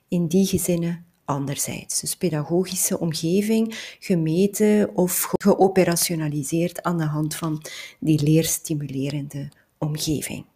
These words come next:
Met andere woorden, wat we hier op het eerste gezicht konden verklaren als een etnisch effect, in de zin van kinderen van gemengde koppels zijn slimmer of Duitse kinderen zijn slimmer dan Turkse kinderen,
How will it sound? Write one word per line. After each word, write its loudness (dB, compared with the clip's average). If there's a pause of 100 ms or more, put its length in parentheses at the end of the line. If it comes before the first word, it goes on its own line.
Met 2
andere 6
woorden, 0
wat -4
we 4
hier 6
op 2
het -4
eerste -2
gezicht 0
konden -2
verklaren -4
als -4
een -2
etnisch 0
effect, -6
in -2
de -2
zin 2
van -2 (500)
kinderen 2
van 2
gemengde -2
koppels -4
zijn -2
slimmer 2 (320)
of -4 (580)
Duitse 4
kinderen 2
zijn -2
slimmer -2
dan -8 (100)
Turkse 0
kinderen, -4